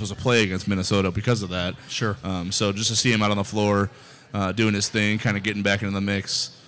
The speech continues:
Speaker 1: I think is uplifting to everybody and certainly inspiring to guys that,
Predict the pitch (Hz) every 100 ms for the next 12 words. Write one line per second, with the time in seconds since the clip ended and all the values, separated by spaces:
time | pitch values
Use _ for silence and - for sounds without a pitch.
0 | - - 95 110 107 107 101 - 113 110
1 | 113 104 101 101 98 98 92 90 - 117
2 | 110 101 95 98 - 151 156 156 135 123
3 | 117 113 110 101 92